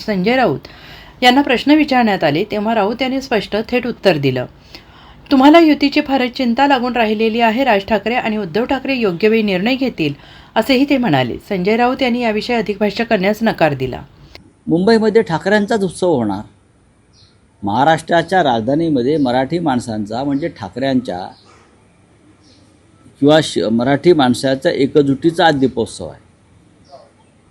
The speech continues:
Speaker 2: मी कालही म्हणालो की अनेक वर्ष राज ठाकरे आणि महाराष्ट्र नवनिर्माण सेना त्यांची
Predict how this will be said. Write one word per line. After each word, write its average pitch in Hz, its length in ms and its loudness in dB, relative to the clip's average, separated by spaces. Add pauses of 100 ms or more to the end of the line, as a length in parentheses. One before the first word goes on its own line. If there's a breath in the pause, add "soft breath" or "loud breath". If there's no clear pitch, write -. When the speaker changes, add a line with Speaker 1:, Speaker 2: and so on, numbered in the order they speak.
(500)
Speaker 2:
मी 185 420 0 (1080)
कालही 151 300 6
म्हणालो 113 400 0
की 185 360 -2 (540)
अनेक 170 280 -2
वर्ष 143 280 -2
राज 139 420 -2 (100)
ठाकरे 143 280 -6
आणि 160 180 0
महाराष्ट्र 127 600 -4
नवनिर्माण 120 640 -4
सेना 127 380 -4
त्यांची 90 440 -14